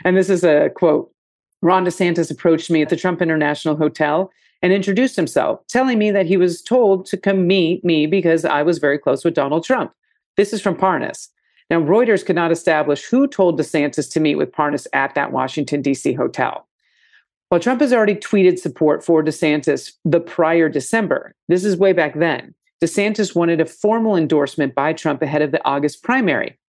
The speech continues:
And this is a quote. "He told me he heard I was the guy to be, to speak to because of my relationship with Trump."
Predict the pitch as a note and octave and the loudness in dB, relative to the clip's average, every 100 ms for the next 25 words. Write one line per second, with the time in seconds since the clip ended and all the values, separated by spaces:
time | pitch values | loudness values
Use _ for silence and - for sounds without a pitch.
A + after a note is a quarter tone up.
0 | _ - D#3 D3 D3+ C3+ - C#3+ D3 - | _ -2 -2 0 -2 -4 0 0 0 -4
1 | F3 A3 A#3+ C4 A#3+ G3 F#3 E3+ - C#3 | -2 0 2 2 2 2 2 2 0 0
2 | D3+ E3 D#3 D3+ D3+ C#3 D3 C3+ C3+ B2 | 2 0 0 0 0 0 0 0 0 0
3 | B2+ _ _ _ _ _ _ - G#3 F#3+ | -2 _ _ _ _ _ _ 0 2 2
4 | F3+ - B3 - D#3+ C3 D3+ E3+ D#3+ D#3+ | 0 -2 -2 0 0 0 2 0 0 0
5 | D3+ D#3 D3 C3+ D3 D3 C#3+ C#3+ - C3 | 0 2 0 -2 -2 -2 -2 -4 -2 -4